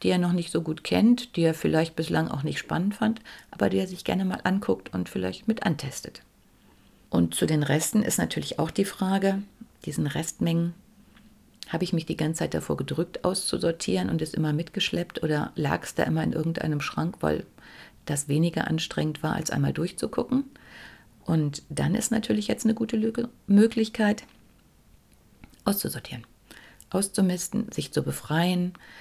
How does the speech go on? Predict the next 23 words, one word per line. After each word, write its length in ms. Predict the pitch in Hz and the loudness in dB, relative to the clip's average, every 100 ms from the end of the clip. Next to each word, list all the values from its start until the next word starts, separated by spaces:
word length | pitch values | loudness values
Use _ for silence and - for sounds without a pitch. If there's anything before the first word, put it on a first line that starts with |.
| - - | -18 -8
sich 460 | - 156 - - - _ _ - | -2 -2 -2 -10 -16 _ _ -6
auf 160 | 165 151 | -4 -2
die 160 | 165 | 0
Dinge 220 | 165 170 160 | 2 2 2
zu 160 | 165 | -2
konzentrieren, 680 | - 156 147 143 - 160 156 | -2 -2 0 -2 -2 0 0
die 80 | 143 | -2
jetzt 200 | 139 143 | -4 -4
noch 120 | 139 | -4
stimmen 420 | - 151 208 - - _ _ _ - - - _ _ _ _ - _ _ _ - - - | -2 0 0 -2 -18 _ _ _ -20 -20 -20 _ _ _ _ -20 _ _ _ -20 -20 -8
und 200 | - 156 | 0 2
alles 200 | 151 156 | 2 0
andere 300 | - 143 143 | 2 2 2
loszulassen, 800 | 143 185 - 170 165 165 170 165 - | 0 -2 0 0 0 0 0 -2 -2
wegzuschmeißen, 960 | - - 147 - 139 135 135 135 139 143 _ - - - - _ _ _ | -6 -6 -8 -2 0 0 -2 -2 -2 -4 _ -20 -20 -20 -20 _ _ _
zu 120 | - - | -8 -4
entsorgen. 640 | - - - - 135 139 _ _ _ _ - - - - - - - - - | -4 -4 -6 -8 -12 -14 _ _ _ _ -20 -20 -20 -20 -20 -20 -20 -16 -8
Auch 180 | 156 | -6
das 360 | - 170 196 - | 2 4 4 2
kann 280 | - 170 - | 4 4 2
sehr 200 | 151 170 | 4 4
befreiend 580 | 185 175 - 143 165 202 | 4 0 0 2 4 2
sein 300 | - 240 330 | 4 4 4